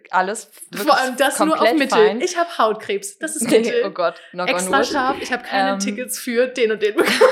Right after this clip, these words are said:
Speaker 1: <laughs> ähm, nein, also mir geht's wirklich gut, alles super. Das Unangenehme war,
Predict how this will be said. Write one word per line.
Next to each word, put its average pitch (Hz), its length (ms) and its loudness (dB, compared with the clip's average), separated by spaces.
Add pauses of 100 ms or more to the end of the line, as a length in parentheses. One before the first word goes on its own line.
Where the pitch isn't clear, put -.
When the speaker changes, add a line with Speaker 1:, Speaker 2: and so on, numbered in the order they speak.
(400)
Speaker 1:
<laughs> 220 480 -10 (920)
ähm, - 420 4
nein, 165 380 -2
also 190 260 -2
mir 208 120 -2
geht's 208 180 -8
wirklich 208 280 -8
gut, 302 300 -4
alles 190 240 -2
super. 277 400 -2 (480)
Das 202 420 -2 (300)
Unangenehme 185 800 -4
war, 175 360 -2